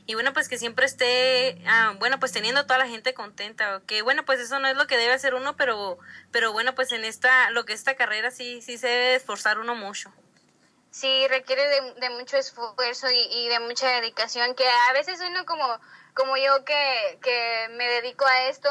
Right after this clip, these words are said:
Speaker 2: ¿verdad? Que es a lo, a, le digo a mi madre, le digo, "Madre, pues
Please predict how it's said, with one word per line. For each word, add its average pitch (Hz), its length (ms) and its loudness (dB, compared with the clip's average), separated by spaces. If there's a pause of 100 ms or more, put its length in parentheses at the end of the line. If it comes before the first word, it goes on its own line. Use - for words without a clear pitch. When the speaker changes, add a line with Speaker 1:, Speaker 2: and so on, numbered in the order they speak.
(120)
Speaker 2:
¿verdad? 262 340 0
Que 254 120 -4
es 247 120 -6
a 262 80 2
lo, 247 80 2
a, 220 460 4 (180)
le 262 120 0
digo 269 140 2
a 302 40 -2
mi 294 120 -4
madre, 269 320 4
le 277 80 -2
digo, 254 140 -4
"Madre, 277 420 4 (380)
pues 269 380 0